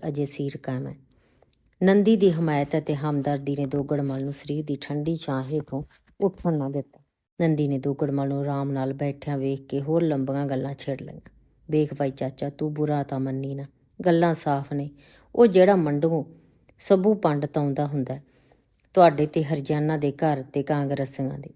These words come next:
ਇਹ ਸਾਰੇ ਪੁਆੜੇ ਉਹਨਾਂ ਦੀ ਜਮਾਤ ਦੇ ਹੀ ਪਾਏ ਹੋਏ ਨੇ। ਇੱਥੇ ਹਿੰਦੂ ਸਿੱਖ ਦਾ ਕੋਈ ਸਵਾਲ ਹੀ ਨਹੀਂ, ਸਵਾਲ ਤਾਂ ਸਾਰਾ ਰਾਜ ਗੱਦੀਆਂ ਦਾ ਹੈ। ਅਕਾਲੀਆਂ ਨੂੰ ਵੀ ਵਜ਼ੀਰੀਆਂ ਯਾਦ ਆਉਂਦੀਆਂ ਨੇ।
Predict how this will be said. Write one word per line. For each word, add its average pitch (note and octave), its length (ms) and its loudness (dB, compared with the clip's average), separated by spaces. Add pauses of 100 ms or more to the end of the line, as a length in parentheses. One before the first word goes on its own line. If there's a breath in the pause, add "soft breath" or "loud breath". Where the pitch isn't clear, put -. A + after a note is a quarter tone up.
ਇਹ F3+ 80 2
ਸਾਰੇ F3+ 340 2
ਪੁਆੜੇ D3 500 0
ਉਹਨਾਂ D#3+ 280 -2
ਦੀ D3 120 -4
ਜਮਾਤ D3 420 -4 (100)
ਦੇ C#3+ 160 -4 (1080 soft breath)
ਹੀ - 180 -4
ਪਾਏ D#3 320 6
ਹੋਏ C3+ 200 -2
ਨੇ। C3 140 -10 (600)
ਇੱਥੇ A#3+ 280 6
ਹਿੰਦੂ G3 300 4
ਸਿੱਖ F3+ 320 0
ਦਾ E3 140 2
ਕੋਈ E3 240 -2
ਸਵਾਲ C#3 380 -2
ਹੀ D#3+ 180 -4
ਨਹੀਂ, D3 240 -4
ਸਵਾਲ C#3+ 380 0
ਤਾਂ D3+ 160 -4
ਸਾਰਾ D3+ 340 -2
ਰਾਜ C3+ 280 -2
ਗੱਦੀਆਂ C3 440 -6
ਦਾ C#3+ 120 -16
ਹੈ। - 100 -20 (540 soft breath)
ਅਕਾਲੀਆਂ F3 520 4
ਨੂੰ C#3 160 -2
ਵੀ C#3 180 -8 (500)
ਵਜ਼ੀਰੀਆਂ F3+ 600 2
ਯਾਦ C#3 240 0
ਆਉਂਦੀਆਂ C3+ 400 -6
ਨੇ। C#3+ 160 -14